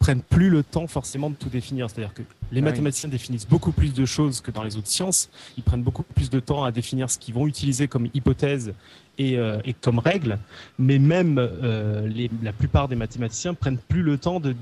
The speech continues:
Speaker 1: dire qu'est-ce que c'est l'addition, pourquoi j'ai le droit de faire un plus un égale deux. Euh,
Speaker 2: Oui.
Speaker 1: alors qu'il y a des logiciens qui, pendant, je crois, plusieurs centaines de pages, se sont amusés à démontrer que un plus un égale deux, par exemple.
Speaker 2: En même temps, s'il faut deux volumes pour faire Pythagore,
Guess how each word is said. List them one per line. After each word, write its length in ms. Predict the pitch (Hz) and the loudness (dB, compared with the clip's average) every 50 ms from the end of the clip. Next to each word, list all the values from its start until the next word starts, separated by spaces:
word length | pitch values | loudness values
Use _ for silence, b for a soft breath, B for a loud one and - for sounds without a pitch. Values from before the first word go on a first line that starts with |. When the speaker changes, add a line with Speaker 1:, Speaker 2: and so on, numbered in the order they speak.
| 117 | -8
Speaker 1:
dire 320 | 113 135 156 185 170 165 - 151 143 | -8 -4 -2 -2 -2 -2 -6 -8 -2
qu'est-ce 180 | - 156 151 - | -2 -2 0 0
que 80 | 156 | -2
c'est 160 | 139 - - 156 | -2 0 0 2
l'addition, 640 | 139 135 127 143 147 - - - 143 127 120 113 - | 2 0 0 0 -2 -2 -2 -2 -6 -6 -8 -4 -2
pourquoi 360 | - 147 - - - 160 156 | -2 -2 -2 -2 0 0 2
j'ai 80 | 147 135 | 2 0
le 60 | 123 | 0
droit 160 | 117 131 127 | 0 0 -2
de 40 | - | 0
faire 220 | - 156 151 131 - - | 0 0 0 0 -2 -4
un 80 | 123 | -2
plus 240 | 120 - 135 131 131 | 0 0 2 2 4
un 80 | 143 135 | 4 4
égale 280 | 131 123 139 135 135 | 4 4 4 4 4
deux. 200 | 131 120 127 117 123 B B B B B B B _ _ _ - 117 | 4 4 2 2 2 B B B B B B B _ _ _ -10 -6
Euh, 40 | 117 | -6
Speaker 2:
Oui. 140 | 120 104 104 104 | -4 -4 -4 -2
Speaker 1:
alors 300 | 127 127 131 147 160 - | -2 0 2 2 0 2
qu'il 140 | - 147 131 | 2 2 2
y 40 | 123 | 2
a 60 | 123 | 2
des 80 | 110 127 | 0 0
logiciens 480 | 117 123 113 120 117 - - 170 170 | 0 0 -2 -4 -6 -6 -4 -4 -4
qui, 180 | 160 - 139 151 | -4 -6 -8 -2
pendant, 380 | 143 - 123 120 127 135 143 139 | 0 0 2 2 2 0 0 0
je 100 | 123 117 | -2 -4
crois, 180 | - - 131 127 | -2 -2 -2 -2
plusieurs 320 | - - - - 127 123 | -2 -4 -4 -4 -2 0
centaines 340 | - - 139 - 147 135 127 | 0 0 0 0 -2 -2 0
de 120 | 117 127 | 0 0
pages, 280 | 113 - 156 165 160 143 - | 2 2 2 2 2 0 -2
se 40 | |
sont 200 | 123 - - 127 | -4 -2 -2 -2
amusés 360 | 120 120 123 120 120 151 160 151 | 0 0 0 0 0 0 0 0
à 80 | 135 | 0
démontrer 540 | 117 131 123 123 123 123 - - 156 160 156 | 0 0 -2 -2 -2 -4 -2 -2 -4 -4 -2
que 120 | - - 135 | -2 -2 -2
un 100 | 131 120 | -2 0
plus 200 | - 131 117 135 | -2 -4 -2 -2
un 60 | 131 | -2
égale 240 | 135 131 151 147 139 | 0 0 0 0 2
deux, 160 | 123 135 127 | 2 0 0
par 220 | - - 107 104 | 0 0 0 0
exemple. 280 | 101 98 104 101 104 - 123 - | 0 0 0 0 -2 -2 -4 -4
Speaker 2:
En 40 | |
même 100 | 127 127 | -6 -2
temps, 100 | - 165 | 0 0
s'il 180 | 151 - 143 127 | 0 0 -2 -4
faut 180 | - - 139 131 | -2 -4 -4 -4
deux 180 | 120 117 143 | 0 0 0
volumes 320 | 131 131 139 147 151 139 143 | 2 2 2 2 2 2 0
pour 160 | 127 120 - | -4 -6 -6
faire 140 | - 120 - | -6 -8 -8
Pythagore, 500 | - - - 113 113 143 156 143 107 | -8 -8 -6 -2 0 2 2 0 -2